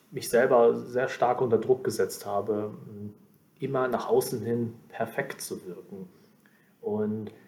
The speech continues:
ich habe mich dementsprechend für jeden kleinsten Fehler, äh, sehr hart an den Pranger gestellt und mich versucht, dafür zu bestrafen.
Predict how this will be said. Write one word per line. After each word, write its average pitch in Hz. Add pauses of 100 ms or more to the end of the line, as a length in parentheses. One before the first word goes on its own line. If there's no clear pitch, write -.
(460)
ich -
habe 123
mich 117
dementsprechend 117
für -
jeden 120
kleinsten 113
Fehler, 107 (840)
äh, 104
sehr 113
hart 113
an 107
den 101
Pranger 113
gestellt 101 (100)
und 98
mich - (400)
versucht, 117 (360)
dafür 104
zu -
bestrafen. 95